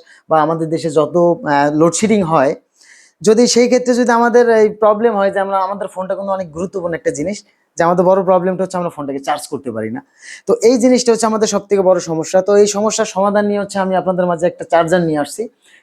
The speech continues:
এটা হচ্ছে Oraimo ব্র্যান্ডের একটা চার্জার। এটা এক বছরের ওয়ারেন্টি সহকারে আছে। তো আসলে আপনারা বুঝতে পারছেন যে এটা নিয়ে আজকে হচ্ছে ভিডিওটা। তো এটা হচ্ছে একটা পনেরো ওয়াটের ফাস্ট চার্জিং, যেটাকে বলা হয় কার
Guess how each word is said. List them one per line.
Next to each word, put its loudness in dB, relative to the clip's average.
এটা 2
হচ্ছে 2
Oraimo 4
ব্র্যান্ডের 2
একটা 0
চার্জার। 0
এটা 2
এক 4
বছরের 2
ওয়ারেন্টি 2
সহকারে -2
আছে। -4
তো 4
আসলে 2
আপনারা 2
বুঝতে -2
পারছেন -2
যে 0
এটা 4
নিয়ে 0
আজকে -2
হচ্ছে -6
ভিডিওটা। 0
তো -4
এটা 0
হচ্ছে 0
একটা 0
পনেরো 0
ওয়াটের 2
ফাস্ট -2
চার্জিং, 2
যেটাকে 2
বলা 2
হয় 2
কার 0